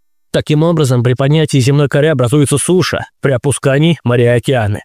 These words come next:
Вегенер же убеждённо говорил о горизонтальном движении континентов. Они разъезжаются, дрейфуют.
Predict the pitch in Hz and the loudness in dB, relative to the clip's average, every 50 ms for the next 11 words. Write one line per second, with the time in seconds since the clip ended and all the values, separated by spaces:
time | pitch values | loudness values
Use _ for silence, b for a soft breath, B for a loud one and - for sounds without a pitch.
0 | _ _ _ _ _ _ _ _ _ - 131 160 160 151 190 190 208 240 254 226 | _ _ _ _ _ _ _ _ _ -2 0 0 0 0 0 0 0 0 0 0
1 | 185 143 139 135 131 135 131 117 147 180 208 202 170 147 139 143 131 135 139 156 | 2 2 2 2 2 2 0 0 0 0 0 0 0 2 2 2 2 2 2 2
2 | 175 175 160 139 123 127 131 120 127 160 160 - 196 196 180 147 123 117 120 117 | 2 2 2 2 2 2 2 2 0 0 0 0 0 0 2 2 2 2 0 0
3 | 113 120 117 117 98 90 - 101 - - 123 123 117 101 92 - 90 - - _ | 0 0 0 0 0 0 -2 -2 -2 0 0 0 0 0 -2 -4 -6 -10 -10 _
4 | - 139 147 165 175 175 165 123 135 170 165 - - 139 151 147 113 92 - - | -4 0 2 2 2 2 2 2 0 0 0 0 0 0 0 2 0 -2 -2 -4
5 | - - - - _ _ _ _ _ _ _ _ _ _ _ _ - 135 156 170 | -6 -8 -8 -12 _ _ _ _ _ _ _ _ _ _ _ _ -2 0 0 0
6 | 151 - 160 165 143 101 - | 0 0 0 0 2 0 -2